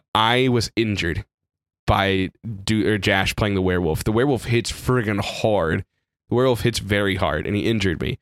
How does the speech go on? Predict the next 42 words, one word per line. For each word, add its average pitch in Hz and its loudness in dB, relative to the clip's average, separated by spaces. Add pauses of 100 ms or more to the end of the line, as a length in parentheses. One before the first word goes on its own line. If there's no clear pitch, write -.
(220)
And 120 0
if 127 0
you 151 2
get 160 2
injured 214 -2
twice, 110 0
you're 107 0
killed, 101 0
and, 98 0
and 95 0
the 92 -2
killer 92 -2
wins, - -6
basically. - -6
That's 71 -4
how 78 0
it 73 -2
works. 82 -2
As 98 -6
soon 113 0
as 95 -2
one 110 0
person 110 -2
dies, 92 0
the 98 -6
killer - -2
wins. 73 -4 (540)
And 143 0 (400)
I 139 2
searched 156 0 (380)
an 107 0
item 135 2
box, 85 -2 (800)
and 123 0
I 117 2
found, 120 0
like, 104 0
a 120 2
flashlight, 113 0 (180)
I 104 0
think, 98 -4 (600)
which 120 0